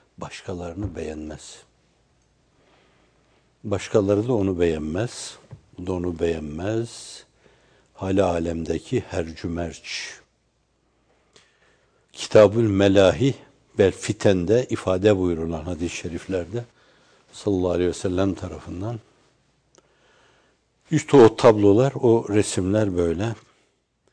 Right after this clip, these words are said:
Birer fasit daire çerçevesi içinde cereyan eder durur. Ve Müslümanlar ruhlarının abidesini ikame edemezler. Keşke yemin edebilsek yani.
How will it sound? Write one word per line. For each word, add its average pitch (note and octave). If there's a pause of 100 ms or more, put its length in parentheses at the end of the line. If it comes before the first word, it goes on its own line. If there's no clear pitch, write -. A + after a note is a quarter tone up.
(460)
Birer G#2
fasit - (120)
daire G2+ (800)
çerçevesi G2
içinde G2
cereyan G2
eder F2+
durur. F2+ (1040)
Ve G2+
Müslümanlar F#2 (100)
ruhlarının G2+
abidesini F#2
ikame F#2
edemezler. D#2 (1040)
Keşke -
yemin A#2
edebilsek G#2+
yani. D#2+